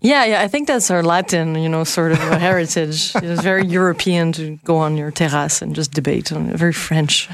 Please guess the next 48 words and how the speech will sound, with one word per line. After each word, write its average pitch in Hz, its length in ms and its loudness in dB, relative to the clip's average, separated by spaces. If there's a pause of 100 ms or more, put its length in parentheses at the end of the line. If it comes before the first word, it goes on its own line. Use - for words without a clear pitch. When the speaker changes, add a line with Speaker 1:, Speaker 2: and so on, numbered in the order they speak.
(100)
Speaker 1:
<laughs> 214 80 0 (220)
Speaker 2:
So 160 160 2
how 151 100 4
did 180 120 2
it 175 60 0
work 165 240 -2
for 139 120 0
you? 92 180 2
Were, 95 340 2
was 101 240 2
it 101 100 2
always 113 600 0
Montreal, 113 520 2
or 107 220 2
did 104 180 0
it, 87 100 -2 (260)
is 95 100 2
it 98 100 2
my 98 200 4
understanding 95 480 2
that 87 80 2
you've 85 180 0
been - 460 -2 (180)
some 104 220 0
of 92 80 0
the 82 60 0 (120)
time 85 140 2
in 76 80 0
France - 560 -2 (100)
as 80 160 -6
well? 85 400 0
Speaker 1:
I 190 160 0
was 190 220 0
actually, 190 240 0
my 190 100 2
dad 190 180 2
is 196 240 -4
from 180 220 -2
France. 165 480 0
Speaker 2:
Okay. 87 200 0
Speaker 1:
So 165 580 2
I 151 240 0
was 165 260 0
actually, 165 640 -2
um, 147 540 -2
partly 160 420 -2
raised 151 400 0
there, 202 380 0